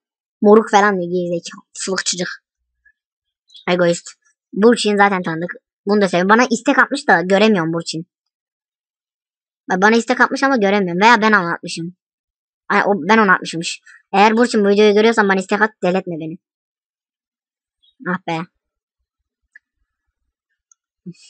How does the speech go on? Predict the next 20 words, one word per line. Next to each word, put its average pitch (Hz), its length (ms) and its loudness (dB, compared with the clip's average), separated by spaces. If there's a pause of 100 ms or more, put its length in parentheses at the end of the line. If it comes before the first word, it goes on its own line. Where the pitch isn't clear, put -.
(440)
Sonra 226 220 0
işte 214 300 2 (460)
yarısını 247 320 2
tanımıyorum 226 360 0
zaten. 170 260 -8 (360)
Bak 190 160 0
oyundaki 220 460 2
birinciler 220 480 2
beni 190 200 -2 (420)
bu 196 100 -2
videoyu 196 240 2
görüyorsan 208 340 2
bana 180 160 2
mesaj 180 260 -4
atın 214 180 -4
da 185 140 -2
böyle 180 120 -6 (100)
hava 185 260 -4
kasalım 170 340 -12
yani. 170 240 -14